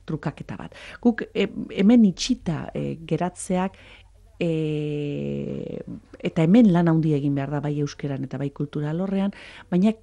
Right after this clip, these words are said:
hemen dagoena kanporatzea hori naturala da, eta beti egin izan dugu gainera. Eta gure agente asko eta asko munduan barrena dabiltza eta ate asko ireki dizkigute. Baina, e, neurri batean sustada eta bultzada bat behar du horrek ere,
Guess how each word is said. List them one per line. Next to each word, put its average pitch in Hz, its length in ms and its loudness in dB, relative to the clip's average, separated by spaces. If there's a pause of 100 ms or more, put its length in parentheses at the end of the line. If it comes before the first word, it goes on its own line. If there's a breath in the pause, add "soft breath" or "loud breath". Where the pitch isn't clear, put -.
(240)
hemen 240 340 6
dagoena 208 480 0
kanporatzea 208 1000 -2
hori 233 200 -6
naturala 175 520 0
da, 165 80 -4
eta 180 80 0
beti 277 340 0
egin 208 180 0
izan 202 300 -2
dugu 208 240 0
gainera. 233 460 -6 (400 loud breath)
Eta 180 240 -4
gure 233 260 4
agente 220 380 0
asko - 260 -6
eta 190 140 -6
asko - 160 -6
munduan 175 340 -2
barrena 160 320 -2
dabiltza 151 380 -4
eta - 100 -12
ate - 160 -10
asko 143 240 -10
ireki 131 380 -8
dizkigute. - 640 -10 (540 loud breath)
Baina, 254 440 2 (540)
e, 165 260 -2 (380)
neurri 220 420 2
batean 233 320 -4
sustada - 560 -4
eta 220 100 -4
bultzada 180 560 0
bat 202 220 -4
behar 170 240 -4
du 170 160 -6
horrek 147 320 -10
ere, 147 140 -8